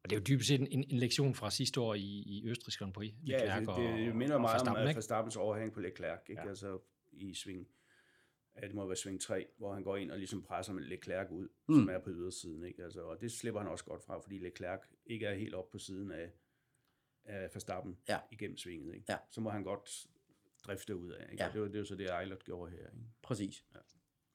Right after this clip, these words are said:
Speaker 2: Men altså,
Speaker 3: Så det er jo
Speaker 2: hvis vi lige skal s-, afsløre omkring Form to. Der er kørt tolv løb, så vidt jeg ved, er der ti forskellige vindere. Altså,
Speaker 3: Mm.
Speaker 2: og jeg læste lige, øh, en, nogen, der skrev, at det er måske det stærkeste Form to-felt, øh,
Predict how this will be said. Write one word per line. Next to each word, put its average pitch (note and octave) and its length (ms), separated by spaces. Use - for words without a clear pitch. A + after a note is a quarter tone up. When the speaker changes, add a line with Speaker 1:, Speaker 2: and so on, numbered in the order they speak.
Speaker 2:
Men A2+ 120
altså, G#2+ 220
Speaker 3:
Så A2+ 60
det G#2+ 140
er G2+ 240
jo G#2+ 80
Speaker 2:
hvis G#2 180
vi A#2+ 40
lige C3 200
skal A2+ 320
s-, - 180
afsløre A#2+ 320
omkring G#2+ 260
Form G#2 160
to. - 220
Der A2+ 80
er A2+ 40
kørt D3+ 180
tolv C#3 200
løb, B2 160
så B2+ 80
vidt B2+ 120
jeg C3 80
ved, B2 100
er G#2+ 60
der G2 80
ti - 200
forskellige A#2 280
vindere. G#2+ 340
Altså, G#3 260
Speaker 3:
Mm. - 80
Speaker 2:
og A2 120
jeg A2+ 140
læste C3 240
lige, B2+ 320
øh, G2 460
en, A2 60
nogen, G#2 180
der G#2+ 60
skrev, G2+ 200
at E2 80
det G2+ 60
er G2 40
måske G2+ 240
det - 80
stærkeste G#2 320
Form F#2+ 240
to-felt, F2+ 540
øh, F2+ 260